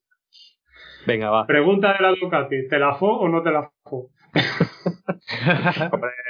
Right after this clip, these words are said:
Speaker 1: se ve limpita. <laughs>
Speaker 2: Te la compa-, ahora en serio,
Speaker 1: Eh,
Speaker 2: ¿te la comprarías?
Speaker 1: un saludo a todos los sus de Foro Coches.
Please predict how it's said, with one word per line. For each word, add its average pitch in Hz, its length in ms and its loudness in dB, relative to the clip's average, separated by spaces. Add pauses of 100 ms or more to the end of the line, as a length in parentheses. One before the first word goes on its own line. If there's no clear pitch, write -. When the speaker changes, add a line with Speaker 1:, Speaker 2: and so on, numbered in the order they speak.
(120)
Speaker 1:
se - 140 -12
ve 127 120 2
limpita. 135 680 0
<laughs> - 20 -6 (3500)
Speaker 2:
Te 160 100 2
la 156 160 4
compa-, 160 420 0 (140)
ahora 151 140 2
en 156 60 2
serio, 151 240 0
Speaker 1:
Eh, 117 260 0
Speaker 2:
¿te 160 80 -2
la 151 100 2
comprarías? 202 640 -4 (380)
Speaker 1:
un 123 160 0
saludo 131 1120 0
a 101 100 -4
todos 117 160 0
los 113 220 2
sus 113 260 0
de 107 220 2
Foro 104 260 0
Coches. - 480 -4